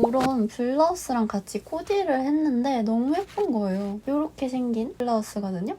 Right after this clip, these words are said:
그래서 이게 자꾸만 아른아른 거려가지고 바지랑 얘랑 그냥 그대로 똑같이 따라 샀어요.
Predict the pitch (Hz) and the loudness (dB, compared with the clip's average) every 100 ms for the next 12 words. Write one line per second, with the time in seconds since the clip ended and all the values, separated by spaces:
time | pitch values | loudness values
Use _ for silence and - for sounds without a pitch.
0 | - 247 233 226 220 226 233 - - 294 | -8 -6 0 2 2 0 -4 -10 2 4
1 | 254 208 196 208 220 214 196 196 190 190 | 6 4 2 2 2 2 0 0 -2 -2
2 | 190 180 - - 285 339 - 196 - 202 | -2 -4 -6 -6 -2 -2 0 -2 -2 -4
3 | 262 302 240 220 240 381 - - 220 214 | -2 2 4 4 2 0 -4 2 4 4
4 | - 220 226 226 294 330 - 269 240 226 | 2 4 4 2 -2 -4 -2 0 0 -2
5 | 254 - | -4 -6